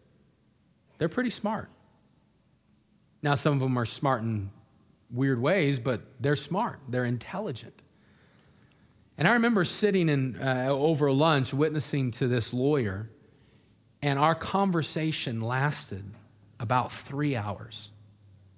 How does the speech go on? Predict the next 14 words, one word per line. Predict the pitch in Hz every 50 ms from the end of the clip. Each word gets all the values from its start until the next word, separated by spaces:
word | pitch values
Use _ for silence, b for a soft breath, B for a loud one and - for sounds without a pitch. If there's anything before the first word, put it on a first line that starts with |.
| - - - - - - - - - - - - _ _ - - - - - - -
And | 131 131 135
the | 135 131
reason | 127 139 147 170 156 151 165
it | 156 135
lasted | 131 135 135 147 143 - 143
about | 135 120 117 107 104
three | - - 135 123 123
hours | 131 135 123 110 107 104
was | 117 110
because | 107 113 110 - 117 104
he | - - - - 151 160
was | 156 139 131 113
pulling | - - - 135 127 123 120 120
out | 110 101 95 90